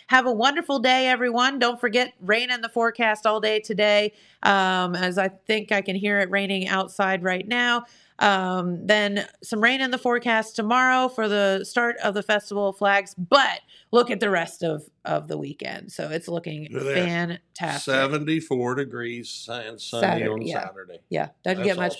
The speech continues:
Speaker 1: better than that.
Speaker 2: Yes.
Speaker 1: So there you go. Have a great day, everyone. Thank you so much for tuning in. Uh, thank you, Chris. And we will be right back here tomorrow on Friday.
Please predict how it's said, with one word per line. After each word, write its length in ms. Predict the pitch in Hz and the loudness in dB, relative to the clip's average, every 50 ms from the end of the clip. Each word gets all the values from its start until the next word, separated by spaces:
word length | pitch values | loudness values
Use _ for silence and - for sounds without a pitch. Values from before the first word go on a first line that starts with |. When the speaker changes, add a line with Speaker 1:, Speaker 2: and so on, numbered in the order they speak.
| 190 | -2
Speaker 1:
better 180 | 185 170 175 175 | 0 0 -2 -2
than 160 | 165 165 160 | -4 -6 -6
that. 300 | 160 156 143 135 120 - _ - | -6 -4 -4 -4 -6 -8 _ -14
Speaker 2:
Yes. 520 | - 104 98 85 - - - - - - _ _ _ _ | -10 -8 -8 -8 -8 -10 -14 -16 -16 -20 _ _ _ _
Speaker 1:
So 280 | _ - - - - _ _ _ _ _ _ | _ -14 -12 -12 -14 _ _ _ _ _ _
there 160 | - - 80 156 | -8 -6 -4 -4
you 100 | 160 165 | -4 -6
go. 260 | - - - - 151 _ _ _ _ - - - - - - - | -6 -6 -6 -6 -8 _ _ _ _ -18 -18 -18 -18 -18 -4 2
Have 200 | - 262 277 285 | 4 4 4 4
a 60 | 294 | 2
great 280 | 226 277 285 285 - | 2 2 2 2 2
day, 240 | 277 262 254 254 254 | 2 0 2 2 2
everyone. 460 | 247 247 233 247 233 240 233 233 226 | 2 2 0 0 0 2 0 0 0
Thank 220 | 220 240 226 220 220 | -2 -2 -2 -2 -4
you 100 | 208 208 | -4 -4
so 200 | - - 269 262 | -2 0 0 2
much 220 | 262 262 254 - | 2 0 0 -2
for 100 | - 240 | -4 -6
tuning 360 | 240 - 254 240 226 226 220 | -4 -2 -4 -2 -2 -2 -2
in. 360 | 220 226 226 226 226 214 214 214 | 0 0 0 0 -2 -2 -4 -4
Uh, 300 | - - - 190 185 190 | -4 -2 -2 -2 -2 -2
thank 240 | - 214 208 208 - | -2 -4 -4 -4 -8
you, 100 | - 208 | -14 -10
Chris. 500 | - - 240 226 226 226 226 - - - - | -2 0 0 2 0 0 -4 -8 -10 -8 -4
And 380 | - 202 190 185 185 180 180 180 | -2 0 0 0 -2 -4 -4 -2
we 160 | 180 208 208 | 0 0 2
will 140 | 202 196 185 | 2 0 0
be 200 | 180 196 196 190 | 0 0 0 0
right 320 | 175 175 196 226 247 247 | 0 2 2 2 2 2
back 240 | - 226 208 202 - | 0 -2 -2 -2 -4
here 360 | - 208 196 190 185 185 196 - - | -6 -4 -4 -4 -4 -6 -10 -12 -14
tomorrow 400 | - 180 175 170 170 165 160 - | -10 -6 -4 -4 -4 -4 -4 -6
on 240 | - 165 165 160 156 | -8 -10 -10 -10 -12
Friday. 440 | - - - - - - - - | -8 -4 -4 -4 -4 -6 -12 -20